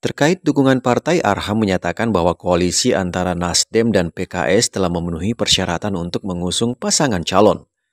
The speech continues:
Arham bersama Partai Nasdem berhasil meraih enam kursi pada pemilu lalu, sehingga hanya butuh tambahan satu kursi lagi untuk bisa melenggang menuju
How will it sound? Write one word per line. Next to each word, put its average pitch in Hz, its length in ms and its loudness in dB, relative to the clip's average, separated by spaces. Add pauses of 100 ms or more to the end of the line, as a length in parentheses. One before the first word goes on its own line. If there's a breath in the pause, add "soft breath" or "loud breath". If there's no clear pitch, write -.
(140)
Arham 104 400 -4
bersama 90 400 -4
Partai 92 400 -6
Nasdem 101 400 -8
berhasil 104 480 -4
meraih 92 320 -2
enam 90 240 -6
kursi 95 400 -6
pada 170 320 -2
pemilu 87 320 -2
lalu, 92 320 -2 (160)
sehingga 90 400 -6
hanya 87 240 -4
butuh 85 240 -6
tambahan 85 400 -6
satu 110 320 -6
kursi - 240 -2
lagi 104 480 0 (320)
untuk 104 400 -8
bisa 101 320 -2
melenggang 87 560 -2
menuju 90 400 -4